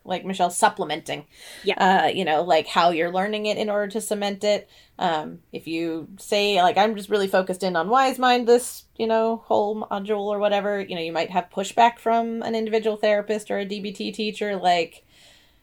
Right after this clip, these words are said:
Speaker 1: you know, all or nothing. These skills are meant to build on each other. Like, I,
Speaker 2: Mm-hmm.
Speaker 1: you know, I don't know exactly how it would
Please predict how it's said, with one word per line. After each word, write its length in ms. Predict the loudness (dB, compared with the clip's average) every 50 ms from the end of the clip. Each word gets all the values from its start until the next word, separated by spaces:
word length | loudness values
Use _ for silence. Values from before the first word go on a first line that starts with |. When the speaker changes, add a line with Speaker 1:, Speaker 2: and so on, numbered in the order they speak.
| _ _ _ -20 -14
Speaker 1:
you 120 | -10 -8 -6
know, 180 | -4 -2 0
all 260 | 2 4 4 4 4 2
or 80 | 2
nothing. 720 | 2 2 0 2 2 0 2 2 0 0 -2 -2 -4 -4
These 180 | -4 -6 -6 -6
skills 260 | -2 -2 -2 -2 -2
are 60 | -6
meant 140 | -8 -8 -8
to 80 | -8 -2
build 300 | 0 2 2 4 4 4
on 140 | 2 2
each 220 | 2 -2 -2 2 6
other. 600 | 6 6 6 4 2 2 2 2 2 2 2 2 2
Like, 180 | 2 0 2
I, 120 | 2 0 0
Speaker 2:
Mm-hmm. 80 | 0
Speaker 1:
you 80 | 0 -2
know, 160 | -2 -4 -4 -6
I 120 | -4 -2
don't 100 | 0 0
know 100 | 2 0
exactly 360 | 2 2 0 0 0 0 0
how 160 | 2 4 4 4
it 60 | 2
would 180 | 0 -4 -4